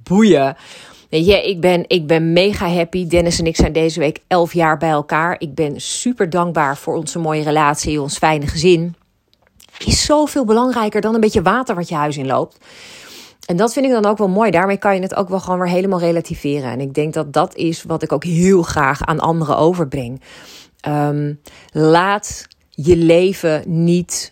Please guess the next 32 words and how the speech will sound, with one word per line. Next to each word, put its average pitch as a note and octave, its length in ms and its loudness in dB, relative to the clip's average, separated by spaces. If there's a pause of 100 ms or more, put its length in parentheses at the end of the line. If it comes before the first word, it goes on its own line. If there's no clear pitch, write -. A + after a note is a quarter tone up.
overschaduwen E3 920 -2
door D3 220 -4
iets - 360 -4
wat E3 180 -2
gebeurt. D3 560 0
Maar D#3+ 320 -4
kijk G3 380 2
wat D#3+ 320 -2
er F#3 100 -6
gebeurt D#3 440 -2
en D#3+ 260 -8
of - 420 0
dat E3 400 -4 (100)
je E3 300 -6
iets - 240 -8
te F3 120 -12
vertellen A3+ 420 -4
heeft. C3 440 -10 (600)
En D#3 300 -6
kijk G3 320 -4
of F#3 180 -4
je F3+ 100 -2
vanuit D#3+ 500 -6
dat F3 380 -6
punt A3 540 -2 (720)
dan F3+ 300 -2
ook F3 200 0
weer E3+ 200 0
naar D#3+ 420 -4
dat D#3 200 -6
lichtpuntje E3 680 -4
kunt. A2+ 460 -8